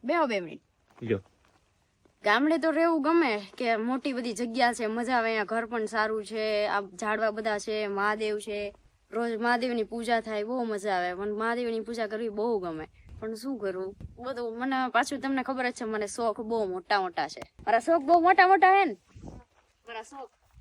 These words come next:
Speaker 2: ઠીક છે, મારા શોખ બહુ મોટા મોટા છે.
Speaker 1: ના, ના, તા-, તમારે એમ કે તું તો બહુ ડાય છો, હારી છે, એમ ન કહેવાય.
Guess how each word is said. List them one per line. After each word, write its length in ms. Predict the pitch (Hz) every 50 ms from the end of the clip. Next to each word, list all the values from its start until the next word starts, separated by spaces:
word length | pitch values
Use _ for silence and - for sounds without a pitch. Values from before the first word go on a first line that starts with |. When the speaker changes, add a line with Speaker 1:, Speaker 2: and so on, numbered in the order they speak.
| - - - - - 226 202 175 156 - _ _ _ _ _ - -
Speaker 2:
ઠીક 120 | 139 156
છે, 60 | 233 247
મારા 180 | 156 156 147
શોખ 200 | - - 165 151
બહુ 180 | 147 151 151 139
મોટા 260 | 143 143 139 139 127
મોટા 260 | 120 120 113 104 101
છે. 120 | 98 101 104 - - - - - - - - - - - - - - - - - - - - - - - - - - - _ _ _ _ _ - 240 - - - - 381 - - - - 190 156 - - 285 339 349 294 - - - - _ - - - - 240 262 262 214 160 156 -
Speaker 1:
ના, 320 | 214 240 277 311 349 359
ના, 180 | 339 330 277 262
તા-, 300 | - 277 294 269 240 247
તમારે 300 | 254 381 392 392 370 381
એમ 120 | 392 392
કે 120 | 320 339 294
તું 180 | 214 294 311
તો 120 | 311 381 269
બહુ 260 | 240 240 254 262 233
ડાય 300 | 214 208 202 214 202 196
છો, 140 | - 214 185
હારી 320 | 180 196 202 208 208 208
છે, 100 | - 247
એમ 100 | 247 285
ન 60 | 330
કહેવાય. 440 | 381 403 359 415 440 427 392 403